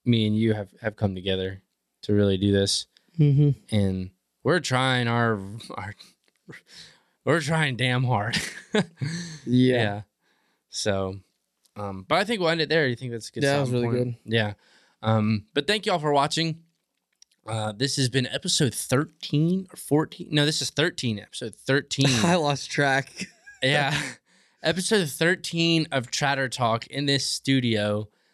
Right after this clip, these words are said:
Speaker 1: since February. And if you made it to this point, I just wanna say thank you for, for listening to every episode, for the positive feedback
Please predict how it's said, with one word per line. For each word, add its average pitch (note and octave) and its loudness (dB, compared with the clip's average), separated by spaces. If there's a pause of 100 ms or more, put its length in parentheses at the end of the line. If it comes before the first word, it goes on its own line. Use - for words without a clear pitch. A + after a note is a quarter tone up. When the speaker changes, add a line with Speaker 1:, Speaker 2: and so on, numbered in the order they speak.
(200)
Speaker 1:
since C#3+ -2
February. A2 -2 (220)
And C3 0
if C3+ -2
you C3+ 0
made D3 2
it C3 -8
to B2+ -6
this A#2+ -2
point, A2+ 0 (200)
I A#2+ 0
just A#2 -4
wanna A2+ 0
say G#2 -2
thank G#2 -2
you G#2+ 2 (1300)
for, - -2
for C3 2
listening C3+ 0
to A2 -2
every B2 0
episode, A2 0
for A2 -6
the G2+ -12
positive B2 -2
feedback A2 0